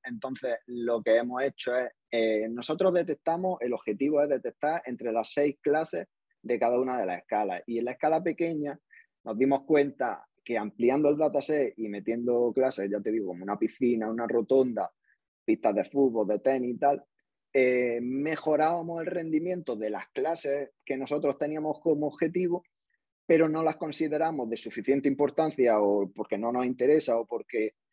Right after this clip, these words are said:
no tienen suficiente tampoco consistencia dentro del dataset como para obtener buenos resultados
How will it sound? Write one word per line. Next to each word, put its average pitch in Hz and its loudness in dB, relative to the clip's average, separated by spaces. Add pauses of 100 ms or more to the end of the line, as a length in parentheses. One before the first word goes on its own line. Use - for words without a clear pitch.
(100)
no 123 -2
tienen 127 2
suficiente 120 2
tampoco 117 0 (240)
consistencia 131 -2
dentro 117 -4
del 120 -2
dataset 127 -2
como 110 -8
para 95 0
obtener 107 -4
buenos 123 0
resultados 135 0